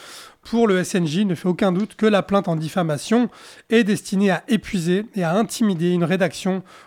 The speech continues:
dont le travail d'intérêt public met en lumière certaines activités de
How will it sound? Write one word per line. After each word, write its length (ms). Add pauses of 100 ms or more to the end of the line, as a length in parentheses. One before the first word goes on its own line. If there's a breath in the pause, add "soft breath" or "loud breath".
(120 loud breath)
dont 100
le 100
travail 380
d'intérêt 420
public 480 (360 soft breath)
met 300
en 80
lumière 420
certaines 480
activités 600
de 360